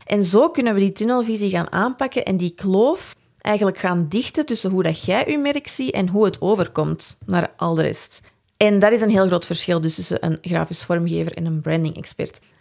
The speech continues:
Misschien is een voorbeeld van een klant wel, eh, handig. Ik zal het voorbeeld nemen van de straaljagers. Dat zijn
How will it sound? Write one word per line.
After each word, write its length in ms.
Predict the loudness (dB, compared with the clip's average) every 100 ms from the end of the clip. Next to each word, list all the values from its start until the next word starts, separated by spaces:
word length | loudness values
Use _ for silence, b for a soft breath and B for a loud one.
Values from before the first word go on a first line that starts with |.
| b -4
Misschien 240 | 0 2
is 80 | 4
een 180 | 2 2
voorbeeld 540 | 2 4 4 4 0
van 120 | -2
een 80 | 0
klant 400 | 0 0 0 -2 -2
wel, 360 | 0 2 2 -2
eh, 420 | -2 -2 0 -2 -2
handig. 500 | 0 0 -2 -6 -12
Ik 120 | -8
zal 440 | 0 4 4 2 0
het 160 | -6 -2
voorbeeld 360 | 0 2 2
nemen 360 | 2 0 2 0
van 140 | 0
de 80 | 0
straaljagers. 800 | -2 -2 0 2 2 2 0 0
Dat 120 | -2
zijn 360 | 0 0 0 -2